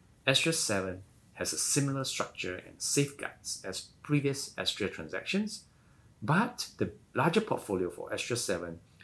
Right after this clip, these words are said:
enables us to offer more P E bonds to retail investors while making sure that the bonds remain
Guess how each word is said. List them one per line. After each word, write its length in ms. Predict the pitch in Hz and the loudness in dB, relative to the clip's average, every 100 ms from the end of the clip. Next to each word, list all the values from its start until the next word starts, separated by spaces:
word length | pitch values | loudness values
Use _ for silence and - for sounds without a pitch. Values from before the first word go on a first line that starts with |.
| - | -4
enables 520 | 92 87 117 135 - | -2 2 4 6 6
us 260 | 92 - | 4 4
to 140 | - - | -6 -6
offer 260 | 87 - | -6 -6
more 340 | 82 85 123 165 | -6 -2 0 0
P 140 | - | -4
E 120 | 107 107 | -4 -4
bonds 480 | 98 90 90 - - - - | -2 -4 -6 -12 -14 -20 -8
to 140 | 82 | -8
retail 300 | 78 - 131 | -8 0 4
investors 680 | 156 104 92 - 95 90 - - - | 4 2 -2 -2 -4 -6 -10 -18 -20
while 260 | - 85 78 80 | -10 -10 -8 -4
making 240 | 110 156 | -2 0
sure 300 | - - - - - - - | 0 -2 -4 -14 -20 -18 -8
that 260 | 92 - | -8 -8
the 80 | - | -14
bonds 520 | - 92 98 104 - | -4 0 0 -2 -6
remain 300 | 82 82 85 | -10 -10 -12